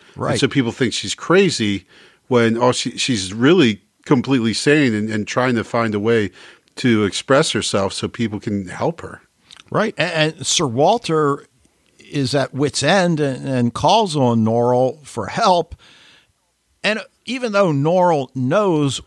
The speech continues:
Speaker 1: what's going on here, he tells him that magic cannot cure madness. "No, dude, you can't cure it.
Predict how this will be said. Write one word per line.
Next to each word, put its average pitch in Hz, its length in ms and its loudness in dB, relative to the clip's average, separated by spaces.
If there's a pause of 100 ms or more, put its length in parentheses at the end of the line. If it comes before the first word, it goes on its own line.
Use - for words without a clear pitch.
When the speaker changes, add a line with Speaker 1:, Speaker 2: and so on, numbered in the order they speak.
Speaker 1:
what's 131 260 -4
going 123 340 -2
on 208 260 -2
here, 123 400 0 (480)
he 180 140 -8
tells 220 460 2
him 139 420 0 (220)
that 127 260 -4
magic 185 580 -4 (120)
cannot 135 440 -2
cure 127 360 0
madness. 113 680 -2 (540)
"No, 233 200 4
dude, 123 380 0 (200)
you 143 400 0
can't 113 360 -6
cure 90 400 -4
it. - 120 -18